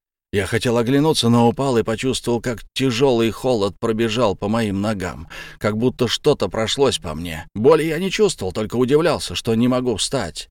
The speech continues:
Я перевернулся на бок и увидел это. Оно было огромным. Фосфорисцирующая цилиндрическая форма поднималась высоко вверх на бесчисленных воздушных тоненьких ножках.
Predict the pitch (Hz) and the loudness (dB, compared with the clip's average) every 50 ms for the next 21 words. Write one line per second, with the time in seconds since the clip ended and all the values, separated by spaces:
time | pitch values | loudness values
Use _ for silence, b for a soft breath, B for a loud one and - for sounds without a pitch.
0 | _ - 104 120 143 - - 123 131 139 139 147 139 143 156 151 - - 135 131 | _ -6 -4 -4 -4 -2 -2 0 2 4 4 4 4 4 4 2 2 2 2 4
1 | 131 139 165 175 156 156 - 90 87 98 151 175 156 160 170 165 - - 90 - | 4 4 2 0 -2 -4 -4 -4 -2 0 0 0 0 0 0 -2 -2 -4 -8 -14
2 | - _ _ _ _ _ _ _ _ _ _ _ _ _ - 120 120 127 131 127 | -16 _ _ _ _ _ _ _ _ _ _ _ _ _ -4 -2 0 2 2 2
3 | 123 117 127 127 123 123 120 123 123 120 131 151 123 95 82 71 - - - - | 4 4 4 6 6 6 4 4 2 2 2 2 2 0 -4 -8 -12 -16 -18 -20
4 | _ - 123 117 - - 127 131 143 127 - - - 156 160 160 151 - - 151 | _ -2 -2 -2 0 0 0 0 0 0 -2 0 0 0 2 2 0 0 0 2
5 | 151 139 - 151 143 151 143 131 156 143 - 139 139 - - 139 127 117 - 151 | 0 2 2 2 2 2 2 0 0 0 0 -2 -2 0 0 0 0 2 2 2
6 | 147 101 92 90 87 - 98 98 104 113 113 117 131 123 107 104 101 - - 117 | 2 2 0 -2 -2 -2 -2 -2 -2 -2 0 2 2 2 2 0 -2 -2 -2 -2
7 | 110 - 107 110 - 139 110 87 87 90 120 165 156 101 - - - 98 104 101 | -2 -2 -2 -2 0 0 0 0 0 -2 0 0 0 0 -2 -6 -8 -6 -6 -4
8 | 113 120 - - - 170 160 - - - 131 135 123 - - 123 131 101 98 131 | -4 -6 -6 -6 -6 -6 -6 -4 -2 -2 -2 -2 -2 -2 -2 -2 -2 -2 -4 -6
9 | 156 135 - - 131 127 - - 143 147 127 117 127 120 - 127 - - 139 143 | -6 -6 -2 -2 -2 -2 -2 -2 -2 0 0 0 -2 -2 -4 -4 -4 -2 -2 -2
10 | 123 87 - - - - - - - - - | -2 -2 -6 -10 -12 -14 -16 -16 -16 -16 -18